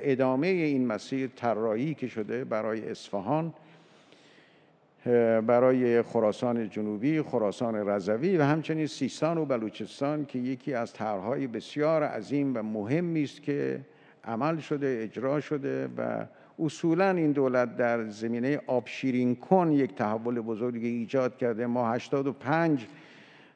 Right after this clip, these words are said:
اه، دستگاه بزرگ آب شیرین کن در کشور فعاله. از این هشتاد و پنج، پنجاه و چهار تاش مال دولت یازدهم و دوازدهمه.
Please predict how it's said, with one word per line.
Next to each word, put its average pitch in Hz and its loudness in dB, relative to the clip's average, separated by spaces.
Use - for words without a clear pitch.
اه، 117 0
دستگاه 127 4
بزرگ 131 0
آب 123 2
شیرین 113 -2
کن 139 0
در 120 0
کشور 127 -2
فعاله. 120 0
از 127 0
این 147 2
هشتاد 117 0
و 120 -6
پنج، 170 -2
پنجاه 131 2
و 127 2
چهار 143 0
تاش 180 -2
مال 156 0
دولت 131 0
یازدهم 110 -2
و 107 -4
دوازدهمه. 98 -4